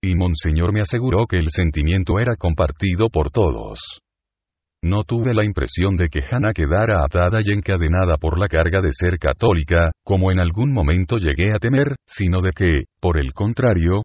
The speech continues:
ella había sido liberada para ser la hija de Dios que estaba llamada a ser.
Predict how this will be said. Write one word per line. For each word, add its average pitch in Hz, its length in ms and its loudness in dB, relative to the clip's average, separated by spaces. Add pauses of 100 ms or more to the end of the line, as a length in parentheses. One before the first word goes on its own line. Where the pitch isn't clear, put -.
ella 110 300 0
había 104 260 0
sido 107 320 0
liberada 87 500 0
para 69 200 -2
ser 87 240 -2
la 78 160 0
hija 110 260 -2
de 85 140 0
Dios 82 340 -2
que 123 120 -2
estaba 95 400 0
llamada 92 420 2
a 85 60 0
ser. 52 420 -2